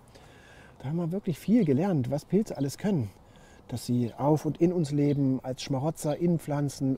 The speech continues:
um Pflanzen herum, dass sie aber auch mit Pflanzen, äh, Gemeinschaften eingehen, Symbiosen, dass sie riesige Netzwerke bilden und so weiter und so fort.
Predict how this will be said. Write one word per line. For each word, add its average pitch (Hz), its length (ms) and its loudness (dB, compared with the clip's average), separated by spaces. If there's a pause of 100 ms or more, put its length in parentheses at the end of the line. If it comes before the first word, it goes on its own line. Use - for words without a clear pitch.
um 190 160 4
Pflanzen 147 340 -4
herum, 135 320 0
dass 127 160 -2
sie 151 100 2
aber 131 200 0
auch 139 220 0 (260)
mit - 400 0
Pflanzen, 131 580 -2
äh, 127 160 -2
Gemeinschaften 170 560 -4
eingehen, 131 560 -2
Symbiosen, 165 800 2 (280)
dass 139 160 -6
sie 147 100 4
riesige 185 440 6
Netzwerke 190 520 0
bilden 160 360 0
und 185 160 -4
so 175 140 -2
weiter 175 220 -2
und 165 80 -4
so 160 80 -2
fort. 160 260 2